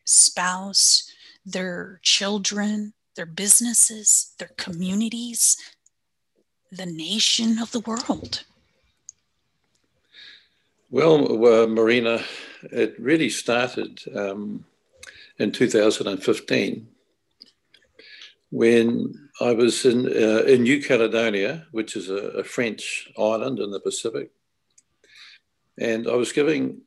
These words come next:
Speaker 2: a teaching to a prayer group on, on curses, actually, because there's quite a lot of witchcraft in the islands. And I discovered that the French word for cursing is,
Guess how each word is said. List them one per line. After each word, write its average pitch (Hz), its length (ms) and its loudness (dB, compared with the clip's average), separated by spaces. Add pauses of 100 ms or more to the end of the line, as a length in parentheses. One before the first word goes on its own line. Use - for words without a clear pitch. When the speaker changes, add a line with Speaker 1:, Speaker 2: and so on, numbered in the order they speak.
(300)
Speaker 2:
a 117 100 0
teaching 113 720 -8 (760)
to - 120 -2
a 101 60 -2
prayer 151 300 2
group 98 360 -6
on, 101 260 -8 (120)
on 95 180 -6
curses, - 560 2
actually, - 520 -6 (760)
because 113 340 2
there's 113 140 0
quite 131 260 0
a 120 40 0
lot 107 160 2
of 95 120 0
witchcraft 104 600 -2
in 101 80 -4
the 95 120 -4
islands. 101 600 -6 (1300)
And 131 140 6
I 127 80 8
discovered 135 540 2
that - 320 0
the 110 80 -4
French 135 440 -6
word 123 320 2
for 107 640 -6 (720)
cursing 127 640 0
is, 110 400 -8